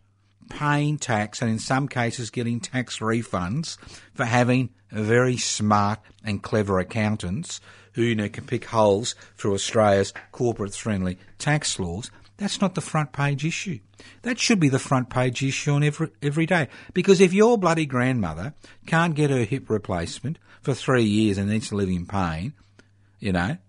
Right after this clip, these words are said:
because there's not enough money, why do you think there's not enough money? Because still in two thousand and six fifteen, over s-, nearly seventy percent of every dollar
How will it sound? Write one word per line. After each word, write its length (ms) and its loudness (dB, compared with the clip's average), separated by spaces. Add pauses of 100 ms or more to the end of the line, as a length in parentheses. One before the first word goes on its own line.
(240)
because 260 4
there's 120 2
not 140 2
enough 300 2
money, 360 2 (200)
why 400 0
do 60 0
you 120 0
think 260 -4
there's 220 -6
not 120 -2
enough 320 -4
money? 300 -2 (480)
Because 720 2 (1700)
still 640 2 (260)
in 160 -2
two 220 0
thousand 420 4
and 160 -2
six 300 -6 (100)
fifteen, 720 0 (680)
over 260 6
s-, 360 -2
nearly 260 4
seventy 640 0
percent 600 -2 (480)
of 200 -2 (120)
every 580 0 (220)
dollar 400 4